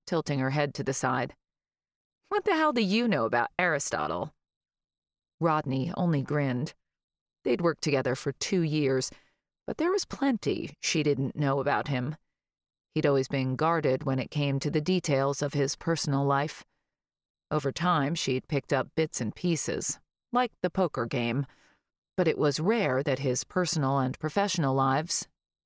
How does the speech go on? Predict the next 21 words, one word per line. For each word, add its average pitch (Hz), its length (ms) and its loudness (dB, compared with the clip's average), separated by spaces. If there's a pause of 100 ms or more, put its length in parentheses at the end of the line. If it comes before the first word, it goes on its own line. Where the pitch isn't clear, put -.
ever 160 260 0
crossed - 460 -4
paths. 180 560 -2 (920)
It 127 100 0
was 147 140 0
the 151 100 0
way 139 140 2
he 131 180 0
liked 131 360 0
it. - 300 -6 (1500)
Rodney 170 340 2
rubbed 151 260 0
his 135 160 -2
cheek - 480 -2
and 139 260 -2
felt - 300 -4
the 156 100 2
roughness 143 600 -2
of 127 200 -2
day-old 143 520 2
stubble. 117 600 -2